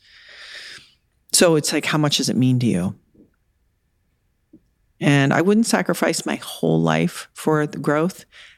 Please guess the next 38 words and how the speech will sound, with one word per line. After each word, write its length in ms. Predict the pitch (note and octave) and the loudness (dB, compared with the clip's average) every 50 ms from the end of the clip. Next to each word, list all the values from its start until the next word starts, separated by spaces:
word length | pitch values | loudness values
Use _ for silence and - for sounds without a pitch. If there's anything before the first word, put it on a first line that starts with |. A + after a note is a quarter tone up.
| _ _ | _ _
But 240 | - D3 D#3 - _ _ | -4 -4 -4 -6 _ _
that 340 | - D#3 D3+ D#3+ D#3+ - - _ _ - - - - | -2 0 0 0 0 -2 -6 _ _ -20 -20 -10 -4
level 380 | D#3+ D3 D3 D3 D3 E3 D#3+ | 0 2 2 2 2 2 2
of 120 | D#3+ C#3+ C#3+ | 0 0 0
dedication 880 | C#3+ C#3 D3 D3 - - D3 C#3 D3 - - - G3 G#3 A3 A#3+ A3+ - - G3 - | 0 0 0 -2 -2 -2 -2 0 0 0 0 0 2 2 2 0 -2 -4 -8 -6 -4
on 140 | - C#3 | -4 -2
some 320 | C3+ - - D3 D3 C#3+ C3+ | -4 -2 -2 0 0 0 0
level 300 | C3 B2+ C3+ D#3+ F3 - - | 0 0 0 0 -2 -2 -2
is 140 | C#3+ - C#3+ | -2 0 0
what 100 | C#3 - | 0 0
it 100 | - - | -2 -2
takes. 360 | - - C#3 E3 F#3 - - | -2 0 0 0 0 0 -2
So 140 | - - D3 | 0 0 2
whatever 280 | C#3 C#3+ C#3+ D3 C#3+ - | 2 2 2 2 0 -2
partner 360 | - - - D#3 D3 C#3+ E3 | -4 -2 -2 -2 0 2 2
you're 120 | F3+ F#3 | 2 4
gonna 140 | F#3 F#3 F3+ | 4 4 4
be 140 | F#3 F#3+ F#3+ | 4 4 4
with 160 | G3 G3+ - | 2 2 0
is 100 | D#3+ - | -2 -2
gonna 200 | - D3 C#3+ C#3 | -2 -2 0 0
also 220 | - C#3+ - - - | -2 -2 -2 -2 0
understand 580 | C#3 C#3 B2+ B2+ - - C#3 C3+ C3+ C#3+ D3+ | 2 2 2 0 0 0 0 2 2 4 4
that, 240 | D#3 E3+ F#3+ G#3 A#3 - _ _ _ _ _ _ _ | 4 4 2 0 -2 -4 _ _ _ _ _ _ _
or 80 | - A#2 | -2 0
they're 140 | A2+ C3+ C3 | 2 2 2
not, 400 | B2+ B2+ A#2 A#2 B2 C3+ - - - | 2 2 2 2 2 0 -2 -2 -2
and 100 | - C#3 | 0 2
they're 80 | B2+ B2 | 2 2
not 140 | B2 A#2+ - | 2 0 0
gonna 140 | - B2+ B2 | -2 -2 0
be 120 | B2 B2 | 0 2
around. 500 | B2 B2+ C3 B2+ B2+ C3 D3+ F3 F#3 - - _ - D#3+ - - - - - - - - - _ _ _ _ _ _ - | 2 2 2 2 2 2 2 2 0 0 -4 _ -20 -18 -18 -18 -18 -18 -18 -18 -20 -20 -20 _ _ _ _ _ _ 2
And 600 | D3 D3+ D3+ D3 C#3+ C#3+ C#3+ C#3+ C#3+ C#3+ - - - _ _ _ _ _ _ _ _ - | 4 4 4 4 4 4 4 4 2 2 0 -4 -8 _ _ _ _ _ _ _ _ -10
you 300 | - - D3 D3 D3+ C#3+ | -2 0 2 2 4 2
really 500 | C#3 C#3 C#3 C#3 C#3+ C#3 C#3 C3+ C3 C3 | 2 2 2 4 4 4 4 2 2 0
being 800 | B2+ C3 C3 C3 B2+ B2+ C3+ A#2 - - - C3 A#2 A#2+ D3+ - _ _ _ _ E3 D3+ | 0 0 2 2 2 2 2 2 2 0 0 -2 -4 -6 -10 -16 _ _ _ _ -10 -8
tough 600 | - - - A#2 G#2 - - - - - - - | -4 -2 0 0 -2 -2 -4 -8 -12 -14 -16 -16